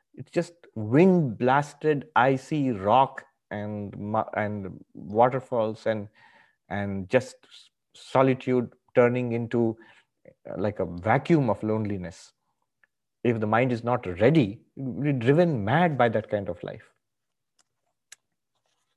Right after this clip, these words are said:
"Nirdvando hi mahabaho sukham bandhat pramuchyate।" Sukham bandhat means easily. In, if you lead this kind of a life, in householder life,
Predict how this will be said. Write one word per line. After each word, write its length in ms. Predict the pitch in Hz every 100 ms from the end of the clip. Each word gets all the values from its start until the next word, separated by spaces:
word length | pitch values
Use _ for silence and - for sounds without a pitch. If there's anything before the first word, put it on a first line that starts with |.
| _ _ _ _ _ _ _ _ _ _ _ _ _ _ _ _ - _ _ _ _ _ _ _ _ _ - - -
"Nirdvando 880 | 131 156 190 151 165 180 170 165 160
hi 100 | 156
mahabaho 880 | 143 131 147 143 127 123 113 135 170
sukham 600 | - 120 - 220 214 175
bandhat 520 | 131 127 110 113 -
pramuchyate।" 640 | 104 101 - - - - _ _ _ _ _ _ -
Sukham 280 | 127 190 196
bandhat 380 | 170 170 180 180
means 240 | 180 208 _ _ _ -
easily. 640 | 226 269 294 254 165 - _ _ _ _ _ _ _ -
In, 200 | 175 139
if 140 | 147
you 80 | 185
lead 300 | 151 214 190
this 160 | 185 -
kind 220 | 208 214
of 120 | 202
a 40 |
life, 260 | 165 170 185 -
in 180 | 226 262
householder 480 | 202 190 180 151 131
life, 280 | 113 170